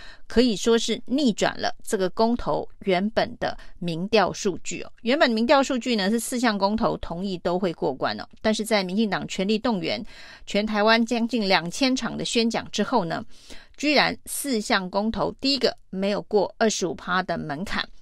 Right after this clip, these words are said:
第二个呢，所有的这个不同意票都高于同意票，可以说是民进党完封的逆转胜哦。对民进党来讲，当然是打了一场胜仗哦。但是呢，这一场公投，就是没有跟大选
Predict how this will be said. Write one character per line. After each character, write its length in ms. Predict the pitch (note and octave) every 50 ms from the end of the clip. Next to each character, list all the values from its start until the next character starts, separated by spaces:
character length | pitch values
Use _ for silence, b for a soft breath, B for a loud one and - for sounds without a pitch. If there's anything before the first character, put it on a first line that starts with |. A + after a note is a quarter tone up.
| - _ _ -
第 120 | C4 C4
二 220 | - - C#4+ A#3+ F#3+
个 140 | - F3 D#3+
呢， 200 | - - - - B B B B B B
所 280 | - - - G#3 A3+
有 220 | B3 A#3 F#3+ D#3+ -
的 200 | - F#3 E3 -
这 180 | - - A#3 G#3+
个 80 | F3+ F3+
不 160 | - D4 D#4
同 220 | - G#3 F3 F#3
意 100 | G#3 G3
票 280 | F#3 - G#3+ F3 - - -
都 140 | - F#3+ F#3 F#3
高 240 | - F#3 E3 F3
于 120 | E3 C#3+ D3
同 200 | - F3 C#3 D3
意 80 | D#3+
票， 260 | E3 - G3 D#3+ - - -
可 120 | - - G3+
以 80 | F#3+
说 240 | F3+ - G3+ F#3+ F#3+
是 260 | F#3+ - G3+ F#3 - -
民 140 | - F3 F#3
进 180 | A3 A3 G3
党 200 | F3+ E3+ - - B B B B B B B B
完 260 | E3+ E3+ E3+ F#3+ G#3
封 320 | A3 - A#3 A3 A3+ A#3
的 220 | - F3+ C3+ - b b b b b
逆 180 | - B3 A#3 F3+
转 200 | - - - -
胜 240 | - - - A3 -
哦。 120 | - - - - - - - -
对 100 | - E4
民 140 | D4+ D4+ F4+
进 40 |
党 220 | E4 B3 G3+ - - _
来 160 | - F#3 F#3+ A#3
讲， 200 | - A3+ - - - -
当 140 | - A3+ A#3+
然 160 | B3 G3+ G3
是 120 | G3+ - A3
打 200 | - E3+ D3 C3+
了 80 | B2
一 60 | A#2+ F#3+
场 380 | - - - D3+ - - - - - -
胜 320 | - - - C#4+ G#3+ D#3+
仗 180 | - - G3+ - D2+
哦。 80 | - - B B B B B B B B
但 160 | - E4+ E4+
是 140 | - E4 D4+
呢， 180 | C#4 C4 B3+
这 220 | B3+ - E4+ D#4+ D4
一 100 | C#4 B3+
场 420 | - - - A3 F#3+ F3 F3 E3+ E3
公 260 | - B3+ C4+ C#4 D4+
投， 280 | - - D#3 D#3+ E3 - -
就 100 | - A#3
是 140 | A3+ A#3+
没 100 | A3 B3
有 140 | C#4 C4 G3+
跟 480 | F3 - A3 A3 A3 A3+ A3+ A3+ A#3 A#3 - _ - D4 - - -
大 200 | - C#4+ A#3+ F3
选 260 | E3+ - - - -